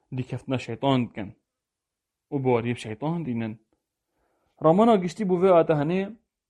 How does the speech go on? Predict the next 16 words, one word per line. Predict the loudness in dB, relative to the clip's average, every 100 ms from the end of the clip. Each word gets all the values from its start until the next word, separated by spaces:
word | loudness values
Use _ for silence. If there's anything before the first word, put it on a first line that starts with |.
| _ _ _ -6
يقول | -4 -2 -2
الله | 2 4 4
للنبي | 2 0 -2 -2 -2 -2
صلى | -2 0
الله | 2 4 4 2 2
عليه | 0 0
وسلم | -2 -2 0
على | 0 2
وجه | 4 2 0
التعجب | -6 -4 -2 -2 -2
والاستنكار. | -2 -2 -8 -16 -12 -12 -12 _ _ _ _
خدای | -8 0 2 2
مزن | 0 0 -6 -8 _ _ _ _ _ _
اب-، | -10 -10 _ _ _
بشيوه | -20 _ -20 -6 -2 2 2 2
كي | 0 -2 0 0 -4